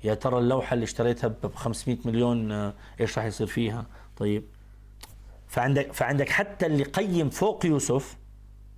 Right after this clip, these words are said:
أنت لا تخشى منه، لأنه واضح أنه في عنده شيء من العدل.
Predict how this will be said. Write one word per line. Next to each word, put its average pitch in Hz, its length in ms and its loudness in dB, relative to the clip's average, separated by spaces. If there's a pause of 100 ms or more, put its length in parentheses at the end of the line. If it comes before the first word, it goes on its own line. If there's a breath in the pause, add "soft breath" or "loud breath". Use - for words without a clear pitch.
(600)
أنت 123 180 0
لا 135 140 4
تخشى 175 340 -2
منه، 147 440 2 (440)
لأنه 120 240 4
واضح 156 300 2
أنه 139 140 2
في 156 140 -2
عنده 135 160 2
شيء 127 160 -2
من 131 100 0
العدل. 131 380 0